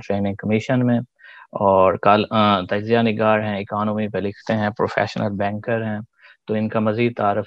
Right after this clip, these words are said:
جو ہے، آپ ویڈیو کے، ویڈیو کی ڈسکرپشن میں دیکھیں گے۔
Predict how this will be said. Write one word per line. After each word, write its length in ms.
جو 160
ہے، 100
آپ 240
ویڈیو 460
کے، 180
ویڈیو 320
کی 120
ڈسکرپشن 640
میں 80
دیکھیں 360
گے۔ 100